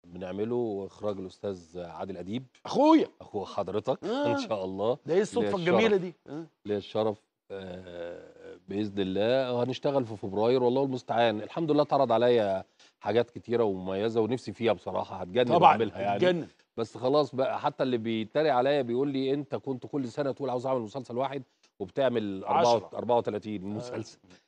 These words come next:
Speaker 1: قلت لهم لما كان، كنت انا اللي بخ-، يعني انا اللي برجع في كلامي، لكن المره دي في عقود وفي حاجات.
Speaker 2: يعني انت السنه دي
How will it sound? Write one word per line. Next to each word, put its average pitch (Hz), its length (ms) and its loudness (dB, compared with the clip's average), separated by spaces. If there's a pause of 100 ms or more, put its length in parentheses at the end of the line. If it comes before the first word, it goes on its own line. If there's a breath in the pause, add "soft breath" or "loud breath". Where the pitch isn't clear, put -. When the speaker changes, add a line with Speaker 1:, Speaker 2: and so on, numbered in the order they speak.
(380)
Speaker 1:
قلت 110 260 -4
لهم 165 240 6
لما 151 300 4
كان، 175 380 0
كنت 143 220 -8
انا 190 120 0
اللي 170 120 2
بخ-، 175 280 -4
يعني 131 280 0
انا 165 100 -2
اللي 156 100 0
برجع 160 240 -2
في - 100 -14
كلامي، 147 320 2
لكن 110 200 -2 (720)
المره 123 360 -6
دي 127 120 -8
في 139 140 -6
عقود 127 340 -4
وفي 117 360 -6
حاجات. 107 360 -4
Speaker 2:
يعني 170 160 -6
انت 233 160 -8
السنه 196 380 -4
دي 165 260 -6